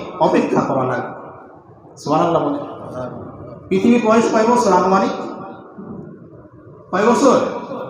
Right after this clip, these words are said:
সাড়ে চারশো কোটি বছর আনুমানিক। তা সাড়ে চারশো কোটি বছর যদি পৃথিবীর বয়স হয়, সাড়ে চারশো কোটি বছর যদি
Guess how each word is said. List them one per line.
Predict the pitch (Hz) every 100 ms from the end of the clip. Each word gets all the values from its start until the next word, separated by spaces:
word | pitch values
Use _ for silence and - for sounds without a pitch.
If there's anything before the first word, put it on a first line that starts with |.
| - - - - -
সাড়ে | 202 269 -
চারশো | 254 - -
কোটি | 285 262
বছর | 220 185 180
আনুমানিক। | 196 285 285 220 175 - - - - - - -
তা | 170 175 -
সাড়ে | - - 233 311 302
চারশো | 247 240 349
কোটি | - 349
বছর | 302 294 269 262
যদি | 226 214 220 269 - - - - - - - - - - _ - -
পৃথিবীর | - 285 359 359 -
বয়স | 269 208 -
হয়, | 139 - - - - - - - -
সাড়ে | 180 254 294 247
চারশো | 226 226 330 320
কোটি | 294 247
বছর | 226 226 220
যদি | 220 220 262 359 - -